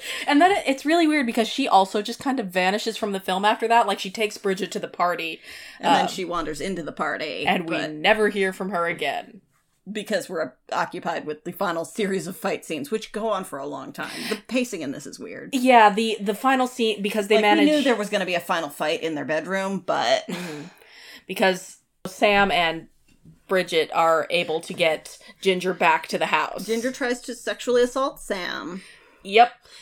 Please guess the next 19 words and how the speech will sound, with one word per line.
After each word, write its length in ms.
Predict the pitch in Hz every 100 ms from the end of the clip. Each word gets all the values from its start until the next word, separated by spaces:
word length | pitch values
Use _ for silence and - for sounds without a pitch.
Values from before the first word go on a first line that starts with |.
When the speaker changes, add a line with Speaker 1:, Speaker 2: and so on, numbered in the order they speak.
| - _
Speaker 2:
Bridget, 920 | 190 190 208 202 226 214 185 - - - _ _ _ 262
Sam 260 | - 226
is 100 | 196
very 200 | - 185
clear 240 | - 170 165
that 100 | -
he 100 | 208
does 160 | 202
not 200 | 170 156
want 180 | 139 -
this. 580 | 151 175 - - - - 196
Speaker 1:
Mm-hmm. 380 | 170 175 156 156 _
Speaker 2:
This, 300 | 233 214 214
no. 260 | 147 98 - 156 - _ _ _ _ _
Bridget 540 | - 202 208 226 226 - -
distracts 1160 | 233 - - 214 208 208 - - - - - - _ _ _ _ _ _
Ginger 440 | 190 190 175 170 160
by, 520 | 165 151 151 156 - _ 262 -
like, 300 | - 127 113